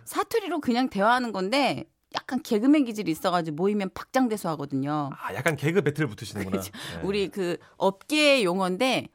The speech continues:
Speaker 1: 오디오가 물린다고 그래요.
Speaker 2: 맞아요.
Speaker 1: 네. 그러니까 계속 오디오가 자꾸 들어가는 거예요. 자기
Speaker 2: 서로,
Speaker 1: 목소리가.
Speaker 2: 서로.
Speaker 1: 분량 뽑으려고 서로.
Speaker 2: 아유, 곽경대 씨도 "아, 동지 같아서 하는 말인데요. 근처 찜질방으로 도망치세요." 하셨고요.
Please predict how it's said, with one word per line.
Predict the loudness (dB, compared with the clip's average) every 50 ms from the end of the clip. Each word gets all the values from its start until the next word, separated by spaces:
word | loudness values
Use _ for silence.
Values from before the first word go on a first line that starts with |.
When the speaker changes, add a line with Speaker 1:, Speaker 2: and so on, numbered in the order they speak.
| _
Speaker 1:
오디오가 | 0 0 2 4 4 2 2 4 2 2
물린다고 | 0 0 -2 2 4 4 6 6 4 0
그래요. | 0 -2 -2 -2 -2 -2 -2 -2 -2 -2
Speaker 2:
맞아요. | -2 -2 -2 -2 -2 0 0
Speaker 1:
네. | 0 0 0 -2 -2 -4 -8 -6 -4
그러니까 | -4 -4 -4 -4 -8 -8 -8 -10 -12 -12 -12 -12 -14 -14 -12 -12 -8
계속 | -4 -2 0 2 2
오디오가 | 2 2 2 2 2 2 2 2 0
자꾸 | 0 -6 -12 -8 -6
들어가는 | -2 0 2 4 2 2 0 0
거예요. | -4 -4 -6
자기 | -4 -6 -4 0
Speaker 2:
서로, | 2 4 6 6
Speaker 1:
목소리가. | 6 6 4 4 2 -2 -6 -10 -16 _ -20
Speaker 2:
서로. | -10 -6 -4 -2 0 0 -2 -2 -4 -8 -8 -8 -8 -8 -8 _ _ _
Speaker 1:
분량 | 2 4 6 8 6 6 6
뽑으려고 | 2 2 4 4 2 2 0 -4 -4
서로. | -2 2 4 4 4 2 -2 _ _ _ -6
Speaker 2:
아유, | 0 2 2 2 2 0 -2 -6 -10 -16 -20 _
곽경대 | -12 -12 -4 -2 -2 0 0 0
씨도 | -2 0 0 0 0 0 -2 -8 _ -20 -20 _ _ _ -2
"아, | 2 2 2 2
동지 | 2 0 0 2 4 4
같아서 | 2 4 2 2 2 2
하는 | 2 2
말인데요. | 2 0 0 0 0 0 2 2 4 2 2 0 -2 -4 -6 -8 -6
근처 | -6 -6 -4 -2 -4
찜질방으로 | -2 -2 -2 0 0 2 2 2 2 2 0 -4
도망치세요." | -2 -2 -2 -2 -2 -4 -6 -4 -4 -2 -2 -2 -2 -4 -6 -6 -8 -8 -10 -14 -14 -8 -8 -8 -8 -8
하셨고요. | -12 -14 -14 -14 _ -20 -20 -20 -18